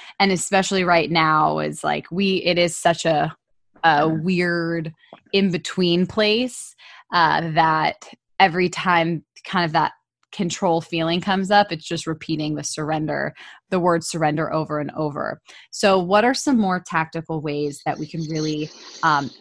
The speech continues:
embody this and practice it regularly?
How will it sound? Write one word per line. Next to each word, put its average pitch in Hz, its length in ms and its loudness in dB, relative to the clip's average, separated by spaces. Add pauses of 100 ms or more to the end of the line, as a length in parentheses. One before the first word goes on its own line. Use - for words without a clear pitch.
(120)
embody 156 480 2
this 135 480 -6
and 151 160 -8
practice 156 500 -2
it 139 160 -4
regularly? 147 800 -6